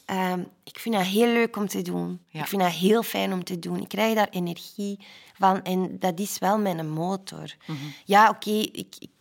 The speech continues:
Speaker 1: kan dat wel vatten dat ik jonge mensen inspireer, maar het is, het is een wisselwerking.
Speaker 2: Ja,
Speaker 1: Want het,
Speaker 2: tuurlijk.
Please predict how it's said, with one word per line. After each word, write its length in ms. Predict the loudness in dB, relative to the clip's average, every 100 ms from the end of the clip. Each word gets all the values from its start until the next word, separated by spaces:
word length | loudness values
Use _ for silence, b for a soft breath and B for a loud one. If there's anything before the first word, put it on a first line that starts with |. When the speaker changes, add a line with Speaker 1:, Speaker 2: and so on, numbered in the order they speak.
| _
Speaker 1:
kan 160 | 0 4
dat 120 | 4
wel 200 | 6 4
vatten 320 | 2 -2 -2
dat 180 | -6 -6
ik 160 | -8 -4
jonge 240 | -2 0
mensen 320 | 0 0 -4
inspireer, 720 | -6 -6 -8 -8 -4 -2 -2 -2
maar 220 | -2 0 0
het 180 | -4
is, 200 | -6 -6
het 140 | -6 -8
is 80 | -8
een 120 | -6
wisselwerking. 720 | -4 -4 -2 -4 -6 -10 -6
Speaker 2:
Ja, 60 | -4
Speaker 1:
Want 140 | -4 -4
het, 120 | -4
Speaker 2:
tuurlijk. 220 | -4 B